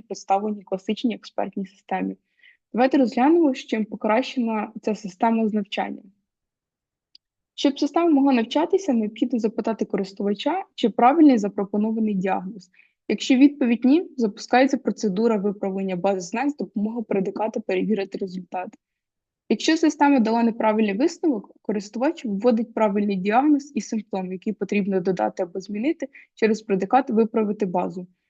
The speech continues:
За потребою помилкове правило видаляється, нове додається чи оновлюється, і база зберігається. Щоб система зберігала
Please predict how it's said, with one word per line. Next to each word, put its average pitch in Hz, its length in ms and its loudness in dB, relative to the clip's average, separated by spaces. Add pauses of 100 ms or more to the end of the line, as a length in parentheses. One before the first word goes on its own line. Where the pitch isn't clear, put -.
(300)
За 233 120 0
потребою 330 540 4
помилкове 226 600 2
правило 202 420 2
видаляється, 254 720 0
нове 226 360 -2
додається 202 560 -4
чи - 180 -6
оновлюється, 285 720 2
і 226 80 0
база 247 340 2
зберігається. 196 800 -6 (1300)
Щоб 277 200 -2
система 302 400 4
зберігала 233 500 2